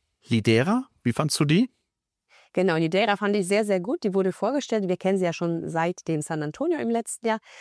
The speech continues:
Speaker 2: Äh, lidera-Studie testet ein neues Medikament, Giredestrant, noch nicht zugelassen und noch nicht verfügbar.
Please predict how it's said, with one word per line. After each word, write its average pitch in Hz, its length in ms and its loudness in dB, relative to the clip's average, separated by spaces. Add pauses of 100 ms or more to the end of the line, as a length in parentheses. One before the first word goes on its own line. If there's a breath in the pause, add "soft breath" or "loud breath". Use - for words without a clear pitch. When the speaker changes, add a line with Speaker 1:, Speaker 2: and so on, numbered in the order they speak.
(280 loud breath)
Speaker 2:
Äh, 185 140 4
lidera-Studie 220 960 4
testet 202 480 0
ein 175 320 2
neues 185 400 4
Medikament, 180 560 2
Giredestrant, 180 840 2
noch 156 200 2
nicht 220 220 0
zugelassen 233 460 0
und 175 160 2
noch 160 160 2
nicht 165 180 -2
verfügbar. 196 580 -2